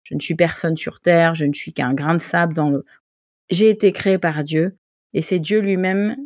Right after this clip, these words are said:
qui veut me sauver de mes pensées négatives. Alors évidemment, c'est assez paradoxal parce que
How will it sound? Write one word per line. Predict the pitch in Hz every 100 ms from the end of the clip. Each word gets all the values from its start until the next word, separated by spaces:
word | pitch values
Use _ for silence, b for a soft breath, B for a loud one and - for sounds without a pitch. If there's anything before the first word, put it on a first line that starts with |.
| - _ _ _ _ _
qui | -
veut | 175 214
me | 220
sauver | 175 - - - 233 190 190 202 -
de | 143 160
mes | 165
pensées | 156 147 - 175
négatives. | 165 151 135 127 - 120 - _ b _ _
Alors | 196 214
évidemment, | 214 214 220 262
c'est | 311 233
assez | 185 180 254 220
paradoxal | 202 170 175 180 285 311
parce | 226 -
que | 196